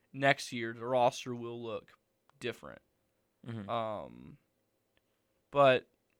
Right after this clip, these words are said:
Speaker 1: I, I don't know. Just, yeah, I, I guess to kinda sum up this long point, just kinda leave things the way they are. Um, if there is a weakness out there, it's fourth line center.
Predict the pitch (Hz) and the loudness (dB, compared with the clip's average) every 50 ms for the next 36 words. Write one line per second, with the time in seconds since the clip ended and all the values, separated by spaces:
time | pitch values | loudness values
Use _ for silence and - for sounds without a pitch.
0 | _ _ - - - - - - - - 160 160 139 127 101 65 62 - 147 _ | _ _ -20 -20 -20 -20 -16 -10 -6 -2 0 0 0 0 -2 -6 -10 -12 -16 _
1 | _ _ _ _ _ _ _ - 135 127 - - - - _ _ _ _ _ _ | _ _ _ _ _ _ _ -12 -12 -10 -10 -14 -16 -18 _ _ _ _ _ _
2 | _ _ _ _ _ _ _ _ _ - 139 135 135 131 131 135 139 _ _ - | _ _ _ _ _ _ _ _ _ 0 4 6 8 8 6 4 -2 _ _ -10
3 | - 107 135 117 123 139 139 151 151 151 - - - 151 135 127 - - - - | -4 -2 0 2 2 2 2 2 2 0 -2 -6 -2 0 0 0 -2 -4 -2 0
4 | 139 131 127 127 127 - 127 - - 131 123 120 120 120 120 - - 123 120 117 | 2 2 2 0 -2 -4 -12 -14 -10 -8 -4 -4 -4 -4 -6 -12 -12 -12 -12 -12
5 | 110 - 139 135 120 - - - 160 160 143 127 127 131 127 - 131 127 127 127 | -12 -12 -12 -12 -12 -12 -10 -8 -6 -6 -4 -4 -6 -8 -8 -10 -10 -10 -10 -12
6 | - 113 117 117 117 113 107 107 104 110 117 120 110 110 113 - _ _ _ _ | -12 -10 -10 -8 -6 -6 -6 -6 -2 0 2 2 2 0 -2 -6 _ _ _ _
7 | _ _ _ _ _ _ _ _ - - 110 110 107 101 92 87 64 - - - | _ _ _ _ _ _ _ _ -14 -10 -8 -6 -6 -6 -8 -10 -14 -14 -14 -12
8 | 151 - 170 156 131 113 123 135 147 135 131 135 131 - - 139 131 - - 131 | -8 -4 -2 0 0 0 0 0 0 0 0 0 0 -2 -4 -8 -8 0 4 6
9 | 123 135 139 - 139 131 123 117 - - _ - 120 123 - - 117 113 107 110 | 6 6 4 0 -4 -4 -6 -6 -10 -16 _ -14 -14 -12 -12 -12 -12 -12 -12 -12
10 | - - 117 117 123 135 | -12 -12 -12 -12 -12 -14